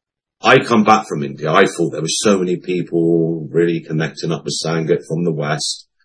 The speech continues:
but there's lots of people that I thought, "Yeah, they're really close, they're really doing." And then as I began to practice,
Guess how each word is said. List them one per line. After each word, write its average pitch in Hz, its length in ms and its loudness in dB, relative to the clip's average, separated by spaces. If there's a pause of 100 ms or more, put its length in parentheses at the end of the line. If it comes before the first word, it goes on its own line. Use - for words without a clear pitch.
(200)
but 76 120 0
there's 80 200 0
lots 87 220 -2
of 73 80 -10
people 71 260 -4
that 67 60 -2
I 87 100 4
thought, 76 280 -4
"Yeah, 95 260 -12
they're 87 160 -12
really 82 260 -8
close, 80 380 -6 (100)
they're 73 180 -10
really 80 280 -4
doing." 78 380 -8 (480)
And 110 120 6
then 113 100 8
as 156 220 6
I 143 80 8
began 110 400 2
to 101 220 -8
practice, - 800 -8